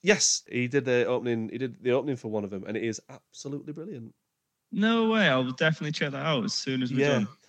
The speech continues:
Speaker 1: I'm sure it was Treehouse of Horror. I'm, it could, it's either Treehouse of Horror or it's definitely a Simpsons episode anyway. It was all
Speaker 2: <laughs>
Speaker 1: done. Maybe it wasn't Treehouse of Horror and just a Simpsons episode. Who knows? But they, it definitely did it anyways, and it's, it's, it's worth a watch if you've not seen it, listeners.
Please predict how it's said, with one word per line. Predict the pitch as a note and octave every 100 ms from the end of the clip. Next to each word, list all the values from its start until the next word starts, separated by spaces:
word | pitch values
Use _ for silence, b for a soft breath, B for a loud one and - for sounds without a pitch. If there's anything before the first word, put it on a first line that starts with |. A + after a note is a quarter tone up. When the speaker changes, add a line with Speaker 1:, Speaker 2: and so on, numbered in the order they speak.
| b -
Speaker 1:
I'm | D3+
sure | - F3+
it |
was | C3 -
Treehouse | A#2+ A2
of | G#2+
Horror. | G#2+ F2+
I'm, | G#2 G2+
it | B2+ -
could, | C#3+
it's | D3 D3 C3
either | C#3 C3+
Treehouse | B2 G3 G3+
of | D3
Horror | D#3 D3+ C#3+
or | B2+
it's | C3
definitely | F#3 A3 F3+
a |
Simpsons | E3+ F3+ D3 A#2+
episode | A2 - G#2+
anyway. | A2 G#2+ G2
It | F#2+ - B2+
was | D#3
all | C3 D3
Speaker 2:
<laughs> | C#3 C3+
Speaker 1:
done. | A2+ B2+ -
Maybe | D3+ E3
it | C#3+
wasn't | D3 C#3 B2+
Treehouse | - C3 B2
of | -
Horror | B2
and | A#2
just | -
a |
Simpsons | A#2+ B2+ A#2 A2
episode. | G#2+ - G#2 G2+
Who | C3
knows? | B2 A2 G#2
But | A#2
they, | C3
it | C3+
definitely | D3 D#3 D3+
did | D3 B2+
it |
anyways, | A#2 A2+ G2+ G#2
and |
it's, | G#2+ -
it's, | - G#2 -
it's | B2 B2
worth | B2+ A#2+
a | A2+
watch | A2 - -
if | A2+
you've | A2
not | G#2
seen | A2
it, | G#2
listeners. | G#2 - G#2+ G2 - - -